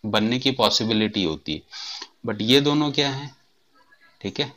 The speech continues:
electronegativity ज़्यादा होने की वजह से ये hydrogen से bond free radical के form में bond ही नहीं break करते हैं, या तो ये electrophile बनाएंगे या तो न्यूक्लियोफाइल बनाएंगे।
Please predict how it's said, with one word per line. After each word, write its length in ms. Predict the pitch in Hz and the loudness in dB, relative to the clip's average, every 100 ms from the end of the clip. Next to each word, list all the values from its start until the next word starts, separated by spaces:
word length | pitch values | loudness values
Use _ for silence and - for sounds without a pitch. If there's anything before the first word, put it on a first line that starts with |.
| - | -4
electronegativity 1000 | 104 104 139 139 131 131 135 139 127 143 | -2 -2 0 0 0 -2 -4 -6 0 0
ज़्यादा 320 | 117 92 113 135 | 2 2 2 0
होने 260 | 131 139 | 2 0
की 100 | 135 | 2
वजह 260 | 139 131 135 | 0 0 0
से 140 | 143 | 2
ये 160 | 143 131 | 4 2
hydrogen 600 | 104 98 98 107 107 131 | 4 2 2 0 2 2
से 160 | 135 135 | 2 0
bond 400 | 120 120 127 135 - _ _ _ 117 | 0 0 0 0 -6 _ _ _ -2
free 160 | 117 | 0
radical 460 | 127 117 120 120 123 | 2 2 0 -2 -2
के 140 | 131 | -2
form 240 | 127 123 123 | -4 0 0
में 200 | 131 113 | 0 2
bond 280 | 107 110 | 0 2
ही 80 | 123 | 0
नहीं 200 | 120 107 | 0 0
break 240 | 90 85 - | 0 -2 0
करते 300 | 82 82 85 | -4 -2 -4
हैं, 160 | 85 - | -4 -4
या 100 | 95 | -4
तो 140 | - | 0
ये 260 | 113 107 107 107 | 0 2 0 -2
electrophile 600 | 104 95 - 120 - 123 127 | -2 -2 -2 -4 -2 -2 0
बनाएंगे 420 | 127 131 135 135 | 0 0 0 0
या 140 | 98 | -2
तो 140 | - 107 | -4 -4
न्यूक्लियोफाइल 640 | 101 92 101 90 82 82 | -4 -2 -4 -2 -4 -4
बनाएंगे। 400 | 80 80 80 85 | -6 -8 -10 -10